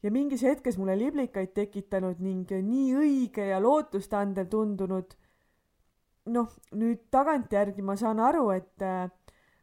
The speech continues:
mitte ükski eelnevatest jutumärkides suhetest, äh,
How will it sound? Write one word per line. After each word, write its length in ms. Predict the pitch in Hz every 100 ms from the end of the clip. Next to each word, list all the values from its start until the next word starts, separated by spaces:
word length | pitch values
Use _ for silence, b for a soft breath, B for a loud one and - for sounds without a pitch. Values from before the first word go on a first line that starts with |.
| _
mitte 640 | 208 269 - _ _ 220 214
ükski 560 | 302 311 - - 208
eelnevatest 1000 | 220 285 233 190 185 185 - 180 175 - -
jutumärkides 1080 | 240 285 - 240 202 208 214 - 202 190 - -
suhetest, 880 | - 180 208 240 - 302 320 - - _ _ _ _ -
äh, 240 | 196 190